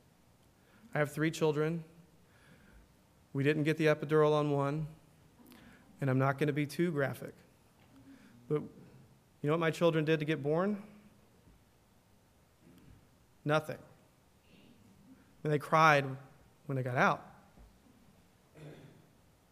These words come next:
You know what Dawn did?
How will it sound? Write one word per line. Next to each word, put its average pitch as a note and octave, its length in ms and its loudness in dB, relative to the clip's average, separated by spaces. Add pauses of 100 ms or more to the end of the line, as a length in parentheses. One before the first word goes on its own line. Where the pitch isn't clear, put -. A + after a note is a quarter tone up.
(1900)
You C#3+ 60 -8
know - 40 -4
what C3+ 80 -4
Dawn E3 260 0
did? B3+ 300 0